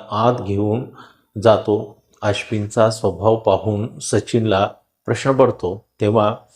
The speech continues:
अस्मिता त्याला सांगते की, "बायकोच्या तालावर नाचणारा नवरा याचं अगदी उत्तम उदाहरण म्हणजे आमचा अश्विन आहे." दुसरीकडे नागराज महिपतला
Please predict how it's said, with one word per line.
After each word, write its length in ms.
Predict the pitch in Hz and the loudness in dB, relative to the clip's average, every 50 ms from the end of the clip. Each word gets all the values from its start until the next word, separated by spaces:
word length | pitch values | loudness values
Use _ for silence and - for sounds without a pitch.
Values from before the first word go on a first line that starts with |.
| _ _ _ _ - | _ _ _ _ -4
अस्मिता 480 | - 107 104 - - 117 120 123 139 131 | -2 -2 -2 -2 -2 -4 0 2 2 2
त्याला 240 | - 110 107 101 104 | 2 2 2 0 0
सांगते 800 | 101 - 101 95 98 101 - 110 104 95 98 110 117 107 - - | 0 -2 -4 -4 -4 -4 0 0 0 0 0 -2 -4 -6 -8 -4
की, 220 | 110 107 104 98 95 | -2 -2 -2 -2 -2
"बायकोच्या 640 | 95 98 98 98 - - 107 104 101 - 117 110 | -4 -4 -4 -4 -4 -2 -2 0 2 4 2 2
तालावर 640 | 98 - - 95 98 95 95 104 110 123 123 104 98 - - - _ _ _ _ _ - | 2 0 -2 -2 0 0 2 4 6 6 6 6 4 0 -6 -16 _ _ _ _ _ -12
नाचणारा 680 | 107 101 101 101 95 - - 107 101 101 104 104 104 104 | -6 -2 -2 -2 -2 -2 -4 -4 -2 0 2 2 2 2
नवरा 500 | 104 113 120 131 139 135 113 95 98 98 - - _ - | 4 2 2 4 6 4 4 4 2 -4 -10 -14 _ -6
याचं 320 | 104 101 101 - - 107 - | -6 -6 -6 -4 -4 -4 -4
अगदी 480 | - 101 98 92 92 98 107 123 - - - | -4 -6 -6 -6 -4 -4 -4 -4 -4 -6 -8
उत्तम 400 | 98 92 - - - 127 131 127 | -8 -8 -4 0 2 2 4 4
उदाहरण 560 | 117 101 95 101 104 110 117 104 92 107 117 127 - _ _ - | 2 2 4 4 4 4 2 0 -2 -6 -10 -12 -16 _ _ -8
म्हणजे 500 | 101 95 101 107 104 95 101 101 107 117 - - _ - - - - - | -2 0 0 0 2 2 2 2 2 0 -4 -14 _ -20 -20 -20 -12 -8
आमचा 400 | 98 95 95 - - 107 107 110 - - | -8 -8 -6 0 2 4 4 2 2 -2
अश्विन 380 | - 95 - - 104 107 104 107 | -6 -6 -4 -2 -2 0 0 0
आहे." 120 | 104 104 104 - _ _ _ _ _ - | 0 -2 -2 -6 _ _ _ _ _ -10
दुसरीकडे 760 | 101 92 98 98 - 135 131 127 - 107 95 92 95 98 104 - _ _ _ _ _ - | -4 -4 -4 -2 0 2 2 2 4 4 4 4 2 -2 -4 -10 _ _ _ _ _ -8
नागराज 540 | 98 98 98 101 98 95 104 110 107 107 104 101 - 101 | -2 0 2 2 4 4 4 4 4 4 2 -2 -6 -8
महिपतला 720 | 95 92 95 90 - 113 107 - - 107 98 101 104 | -6 -6 -6 -4 -2 -2 -2 0 0 0 0 0 -2